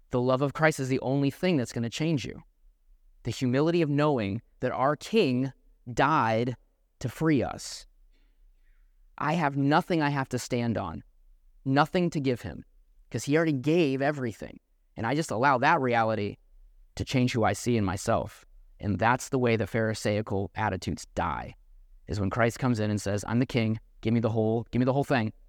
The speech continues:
and we'll get to work." All right, let's pray. Lord, we can't change ourselves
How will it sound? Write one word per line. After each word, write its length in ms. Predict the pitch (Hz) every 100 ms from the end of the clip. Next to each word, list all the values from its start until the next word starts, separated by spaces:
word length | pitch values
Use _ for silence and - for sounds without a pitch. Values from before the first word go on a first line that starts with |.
| _ - - - - -
and 140 | 113 110
we'll 100 | 101
get 120 | 98
to 80 | 73
work." 200 | 76 - _ _ _ - - _ -
All 60 | 147
right, 160 | 82 - - -
let's 140 | -
pray. 220 | - 87 - - - _ - - - - _ - _ _ _ _ - _ - _ - _ _ - _ _ - _ - _ - _ - -
Lord, 180 | 127 123
we 100 | 127
can't 300 | 135 131 -
change 340 | - 139 139
ourselves 760 | 127 113 113 104 104 - -